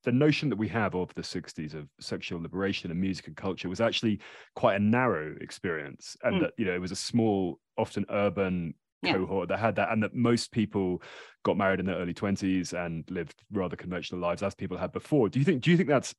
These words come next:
Speaker 1: that's true, firstly? And is that a, something you were riffing on with this book?
Speaker 2: Yeah, I do think it's true. I mean, my own teenage life was in the seventies, which is the, the point at which I think all of that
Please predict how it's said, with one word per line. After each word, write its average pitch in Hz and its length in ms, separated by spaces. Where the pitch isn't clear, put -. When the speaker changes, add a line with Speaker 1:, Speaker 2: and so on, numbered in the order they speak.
Speaker 1:
that's 101 240
true, 92 460
firstly? 98 360
And 85 100
is 98 100
that 113 180
a, 98 140
something 95 320
you 92 120
were 87 100
riffing 90 440
on 71 200
with 78 120
this - 120
book? - 300
Speaker 2:
Yeah, - 260
I 185 60
do 180 160
think 147 200
it's - 120
true. 143 160
I 143 80
mean, 156 160
my 170 220
own 180 320
teenage 165 680
life 123 480
was 143 240
in 147 140
the 135 80
seventies, 147 720
which - 220
is - 260
the, 143 220
the - 120
point 143 340
at 139 80
which 131 180
I 131 140
think 160 440
all 165 320
of 131 120
that 135 260